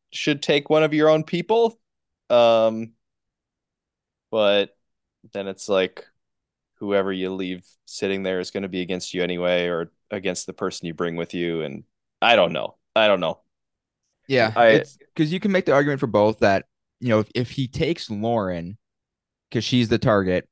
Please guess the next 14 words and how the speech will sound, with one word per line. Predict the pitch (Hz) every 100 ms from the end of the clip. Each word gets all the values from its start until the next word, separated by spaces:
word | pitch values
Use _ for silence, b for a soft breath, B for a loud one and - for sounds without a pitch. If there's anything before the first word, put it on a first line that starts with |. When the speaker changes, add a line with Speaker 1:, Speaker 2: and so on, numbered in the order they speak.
| _ -
Speaker 2:
it | -
prevents | 117 107 110 -
her | 117 104
from | 101 104 95 87 85 - _ _ _ _ _ _ _ _ _ _ _ _ _ _ _ _ _
trying | 131 110
to | 104 - _ _ _ _ _ _ _ _ 147
put |
a | 117
coalition | - 113 104 101 101
against | 92 104 -
him | 123 135 - _ -
back | 107 107
at |
camp. | - 127 135